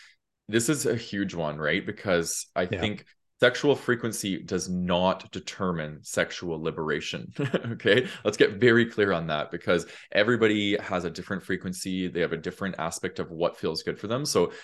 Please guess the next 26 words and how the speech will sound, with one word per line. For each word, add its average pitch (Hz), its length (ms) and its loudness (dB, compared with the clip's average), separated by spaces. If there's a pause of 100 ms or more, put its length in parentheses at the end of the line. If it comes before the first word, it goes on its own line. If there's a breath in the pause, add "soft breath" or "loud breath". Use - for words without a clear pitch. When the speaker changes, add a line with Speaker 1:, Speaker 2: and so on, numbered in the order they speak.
Speaker 1:
because 107 320 0
you're 120 80 2
banging 95 340 0
five 85 340 2
guys 87 200 0
a 85 60 -4
week 80 240 -6
does 85 120 -8
not 80 200 -4
mean 82 120 -6
you're 78 120 -8
sexually 82 400 -6
liberated. 73 500 -4
It - 20 4
actually 92 440 -2
can 87 200 -12
mean 85 160 -4
the 65 160 -4
opposite. 82 560 0
It - 60 -18
can 107 160 -4
mean 82 120 -6
Speaker 2:
Mm-hmm. 82 100 -4
Speaker 1:
you're 73 100 -10
completely 90 460 -2
terrified 87 720 0